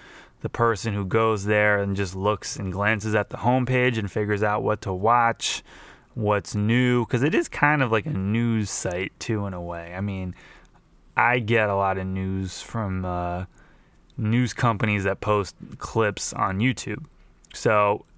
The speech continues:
having the categories for breaking news, that makes a ton of sense. The bigger product or video cards makes a ton of sense to me.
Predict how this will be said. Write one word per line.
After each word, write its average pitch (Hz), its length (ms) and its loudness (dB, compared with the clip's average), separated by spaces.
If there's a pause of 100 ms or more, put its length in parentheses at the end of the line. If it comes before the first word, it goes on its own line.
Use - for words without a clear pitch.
(240)
having 123 600 2
the 110 420 0
categories 113 800 2
for 104 140 -4
breaking 104 520 -2
news, 135 320 0
that 107 140 0
makes 101 260 -4
a - 60 -6
ton 104 240 -6
of 92 80 -6
sense. 113 500 0
The 98 120 -6
bigger 98 320 0
product 104 560 -2
or 92 260 -4 (720)
video 131 520 4
cards 117 880 2
makes 98 340 -6
a 101 60 -6
ton 104 260 -4
of 95 100 -4
sense 98 440 -4
to - 100 -10
me. 104 580 -2